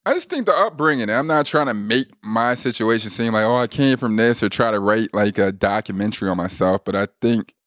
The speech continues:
you know, a lot of times, the simple fact is this, if, if money doesn't mean something to you, you weren't broke enough. You know what I mean? And, and that's just true. And it, it's a God honest truth. So, like, when you break it down, I'm a,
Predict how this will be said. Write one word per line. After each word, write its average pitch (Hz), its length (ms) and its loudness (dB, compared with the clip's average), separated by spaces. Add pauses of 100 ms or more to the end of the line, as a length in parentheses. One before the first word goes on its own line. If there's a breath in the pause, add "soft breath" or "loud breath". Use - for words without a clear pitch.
(160)
you 120 140 0
know, 107 200 4
a - 20 4
lot 117 260 2
of 113 60 -2
times, 107 440 -2
the - 140 -8
simple 113 680 0
fact 120 440 0
is 107 100 -4
this, 113 300 -2
if, 101 100 -2 (300)
if 104 100 -4
money 123 260 2
doesn't 123 240 2
mean 123 220 2
something 113 340 -2
to - 140 -2
you, 123 220 4
you 104 120 0
weren't 104 240 0
broke 104 260 2
enough. 85 420 -4 (920)
You 107 100 0
know 117 80 4
what 117 60 0
I 110 40 -2
mean? 120 200 2
And, 110 120 2
and 117 140 2
that's 123 160 0
just 113 180 -2
true. 147 200 0
And 120 120 2
it, 127 120 0
it's 123 120 2
a 139 80 2
God 139 280 2
honest 143 300 -2
truth. 131 320 0
So, 117 240 0
like, 113 300 0 (640 loud breath)
when 110 120 0
you 117 100 2
break 135 260 2
it 127 80 -2
down, 131 320 2
I'm 120 320 0
a, 110 200 -2